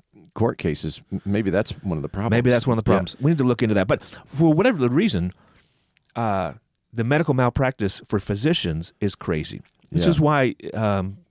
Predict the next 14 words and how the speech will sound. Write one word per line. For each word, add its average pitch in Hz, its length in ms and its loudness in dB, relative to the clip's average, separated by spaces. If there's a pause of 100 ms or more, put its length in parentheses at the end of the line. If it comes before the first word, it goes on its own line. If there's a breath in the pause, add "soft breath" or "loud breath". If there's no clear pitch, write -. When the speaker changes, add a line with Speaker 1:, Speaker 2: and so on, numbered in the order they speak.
Speaker 2:
phys-, - 320 -4
uh, 92 300 -4
we 95 140 -2
need 113 140 -2
to, 104 120 0 (280)
they 131 180 2
charge 147 500 0
more 107 460 2 (300 loud breath)
f-, 92 100 -2
Speaker 1:
Absolutely. 95 360 0
Speaker 2:
to 127 40 4
see 131 240 2
a 143 40 0
doctor 87 500 -2